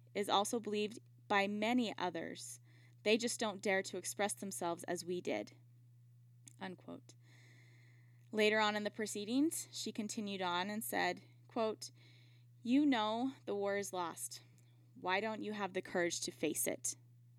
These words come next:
Unquote. Their trial ended in Hans, Sophie, and Christoph being convicted of treason. They were taken back to their prison, where Hans and Sophie were able to say goodbye to their parents. Inga Scholl later explained what happened.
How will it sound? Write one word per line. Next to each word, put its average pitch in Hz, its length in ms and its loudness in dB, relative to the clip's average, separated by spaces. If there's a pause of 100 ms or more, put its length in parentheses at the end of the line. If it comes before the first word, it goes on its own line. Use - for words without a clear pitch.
(160)
Unquote. - 580 -14 (960)
Their 233 120 2
trial 247 340 8
ended 202 540 2 (220)
in 190 140 -4
Hans, 214 400 -2
Sophie, 190 400 -2
and 190 140 -4
Christoph 185 640 -2
being 196 180 -2
convicted 190 460 -2
of 202 100 -4
treason. 170 520 0 (840)
They 220 140 6
were 214 100 6
taken 240 340 2
back 220 260 6
to 254 160 -2
their 254 120 0
prison, 190 560 0
where 202 160 -2
Hans 196 320 -4
and 226 100 -2
Sophie 190 360 -2
were 185 100 -2
able 185 260 -2
to - 100 -8
say 185 180 -2
goodbye 170 320 -4
to - 160 -12
their 175 100 -6
parents. - 680 -10 (1600)
Inga 262 200 6
Scholl 226 300 2
later 196 240 4
explained 185 420 -4
what 180 120 -4
happened. 175 640 -6